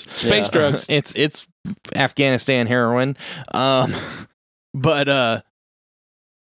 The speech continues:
Speaker 3: fucking space desert drugs, they were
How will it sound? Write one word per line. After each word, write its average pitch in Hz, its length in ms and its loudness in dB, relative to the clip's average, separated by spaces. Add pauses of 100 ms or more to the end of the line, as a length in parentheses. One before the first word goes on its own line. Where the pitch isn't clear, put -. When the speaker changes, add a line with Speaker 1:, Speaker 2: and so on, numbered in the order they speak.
(160)
Speaker 3:
fucking 131 580 -2
space - 600 0
desert 139 600 -2
drugs, 117 640 0 (520)
they 123 260 2
were 120 340 2